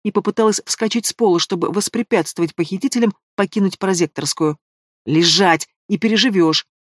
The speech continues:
Злым шепотом рявкнул Силли, подминая под себя непоседу, чтобы не сбежала. «Пусти!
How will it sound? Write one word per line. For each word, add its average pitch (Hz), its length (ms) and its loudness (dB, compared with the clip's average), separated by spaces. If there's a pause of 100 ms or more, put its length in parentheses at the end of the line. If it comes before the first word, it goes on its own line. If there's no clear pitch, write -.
(200)
Злым 190 260 2
шепотом 220 500 0
рявкнул 202 480 0
Силли, 190 320 0
подминая 175 440 2
под 160 160 -6
себя 165 220 0
непоседу, 190 500 -2
чтобы 180 280 -2
не 170 100 -2
сбежала. 151 480 -2 (560)
«Пусти! 190 560 0